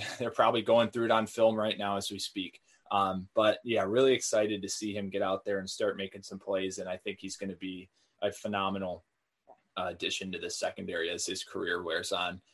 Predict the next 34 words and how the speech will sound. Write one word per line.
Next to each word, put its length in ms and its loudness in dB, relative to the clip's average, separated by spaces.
Um, 400 -2
Chester 300 8
Kimbrough, 340 6
though, 140 4
wanna 260 4
just 220 0
spend 200 4
a 60 0
little 220 6
bit 120 6
of 100 6
time 220 4
on 160 4
him 380 0
because 640 4
he 240 0
had 120 8
a 60 2
good 180 6
game. 300 4
Um, 540 6
I 140 6
do 220 0
think 320 0
this 180 4
scheme 440 2
is 120 0
making 320 2
it 80 2
a 40 2
little 260 4
bit 160 6
hard 520 6
for 260 6